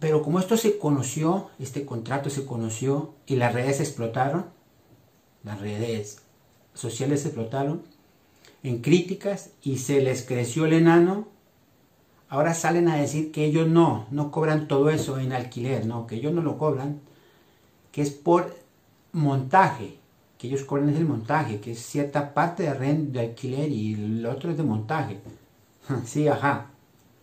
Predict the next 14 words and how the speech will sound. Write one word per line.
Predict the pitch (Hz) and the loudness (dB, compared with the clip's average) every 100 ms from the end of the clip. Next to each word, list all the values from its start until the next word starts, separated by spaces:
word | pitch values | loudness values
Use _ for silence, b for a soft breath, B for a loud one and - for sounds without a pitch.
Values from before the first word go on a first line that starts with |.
| _ - | _ -2
¿Cómo | 165 175 | 2 4
no? | 180 175 127 - - _ _ - | 6 6 4 -4 -18 _ _ -8
Ujú, | 135 131 165 165 | -4 0 2 2
¿cómo | 151 165 | 4 8
no, | 170 | 8
moñito? | 170 170 160 - 107 - _ b b b b b b b b | 8 6 4 0 -8 -10 _ b b b b b b b b
Mentira, | 131 135 135 180 190 120 104 - _ _ _ _ _ - | -2 0 2 6 8 6 0 -10 _ _ _ _ _ -2
y | 139 | 2
mil | 147 180 170 | 6 6 6
veces | 165 156 165 | 4 4 2
mentira, | 147 107 107 - 160 120 107 - b b b - | 0 0 -2 2 2 2 -6 -16 b b b 0
pues | 139 135 | 2 4
dado | 139 135 120 | 4 4 0
que | - 107 | -4 -6